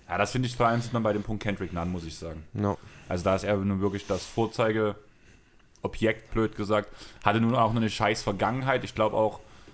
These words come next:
Speaker 1: mit dieser ganzen Vorgeschichte von Nunn, dass dann halt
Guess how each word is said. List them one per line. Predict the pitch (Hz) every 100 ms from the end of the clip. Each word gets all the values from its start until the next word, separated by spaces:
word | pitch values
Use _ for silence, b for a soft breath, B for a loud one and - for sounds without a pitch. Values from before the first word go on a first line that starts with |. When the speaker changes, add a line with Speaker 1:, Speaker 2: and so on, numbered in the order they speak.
| B
Speaker 1:
mit | - 110
dieser | 110 101
ganzen | 104 104 98
Vorgeschichte | - 131 127 131 123
von | 120 123
Nunn, | 120 123 123 B B B -
dass | - 104 101 95 - - - - - - - - - - -
dann | 95 95 95
halt | 101 98 95 90 -